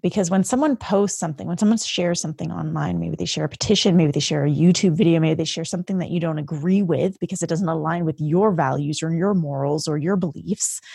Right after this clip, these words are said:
it's really easy to come to a place of judgment. And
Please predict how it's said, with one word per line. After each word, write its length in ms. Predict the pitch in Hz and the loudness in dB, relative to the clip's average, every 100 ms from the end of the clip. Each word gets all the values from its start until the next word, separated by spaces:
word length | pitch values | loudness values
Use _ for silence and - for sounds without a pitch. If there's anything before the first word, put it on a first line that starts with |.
| - - - - _ | -18 -20 -20 -20 _
it's 160 | - 202 | -4 0
really 240 | 202 285 | 2 2
easy 340 | 262 220 208 202 | 4 2 4 2
to 140 | - | -2
come 340 | 190 190 170 160 | -4 -2 0 0
to 120 | - | -2
a 60 | 156 | -4
place 300 | 156 151 139 | -2 -2 -2
of 140 | 143 | -6
judgment. 800 | - 190 165 - - - - - _ _ _ _ _ _ _ _ _ _ _ _ - | 0 2 2 0 -8 -12 -18 -20 _ _ _ _ _ _ _ _ _ _ _ _ 0
And 240 | 196 175 | 2 4